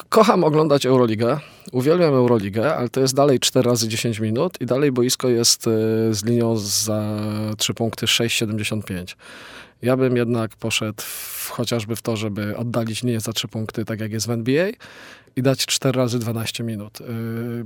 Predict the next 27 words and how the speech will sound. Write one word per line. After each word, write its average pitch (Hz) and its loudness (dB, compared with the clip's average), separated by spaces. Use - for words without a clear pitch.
zawsze 143 6
chciałem 127 0
grać 120 0
cztery 123 0
dwanaście 120 -2
minut 143 2
i 120 -4
teraz 123 0
Liga 127 2
N 123 2
B 117 0
A 113 0
właśnie 113 -2
to 120 0
u-, 117 0
u-, 127 2
u-, 127 -2
udostępniła, 120 0
bo 117 0
u 120 2
nich 120 0
się 123 -2
gra 113 -4
cztery 110 -2
razy 123 0
dwanaście 120 2
minut. 127 2